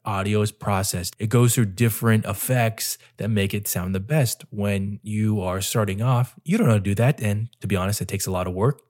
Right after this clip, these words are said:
in order to do that and money. You have to have the right equipment for it.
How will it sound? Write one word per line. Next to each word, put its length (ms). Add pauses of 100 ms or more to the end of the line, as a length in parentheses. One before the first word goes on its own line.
(160)
in 140
order 200
to 120
do 220
that 340 (260)
and 220
money. 400
You 80
have 80
to 80
have 140
the 100
right 160
equipment 420
for 260
it. 140